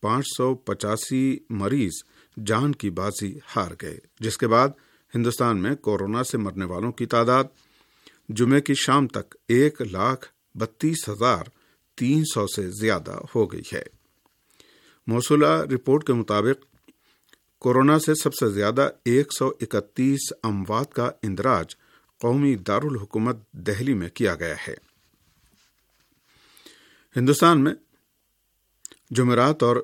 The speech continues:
جمعے کے درمیان چوبیس گھنٹے میں اڑتالیس ہزار چار سو ترانوے کورونا کے مریض شفا یاب ہوئے ہیں، جس کے بعد کورونا کو شکست دینے والوں کی تعداد چوراسی لاکھ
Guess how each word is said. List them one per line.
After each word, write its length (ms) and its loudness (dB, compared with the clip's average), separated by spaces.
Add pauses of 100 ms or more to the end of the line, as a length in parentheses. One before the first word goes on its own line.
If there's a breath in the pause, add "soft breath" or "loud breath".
(140)
جمعے 240 0
کے 100 0
درمیان 580 -2
چوبیس 440 -2
گھنٹے 260 0
میں 140 2
اڑتالیس 720 -4
ہزار 280 -2 (180)
چار 260 -2
سو 200 -4
ترانوے 540 -2 (600 soft breath)
کورونا 400 4
کے 140 -2
مریض 520 -2 (280)
شفا 260 2
یاب 360 -2 (160)
ہوئے 180 6
ہیں، 160 0
جس 180 -4
کے 100 -2
بعد 220 2 (540 soft breath)
کورونا 440 4
کو 220 -4
شکست 420 -2
دینے 280 0
والوں 300 -4
کی 120 -8
تعداد 440 0 (720)
چوراسی 480 2
لاکھ 460 0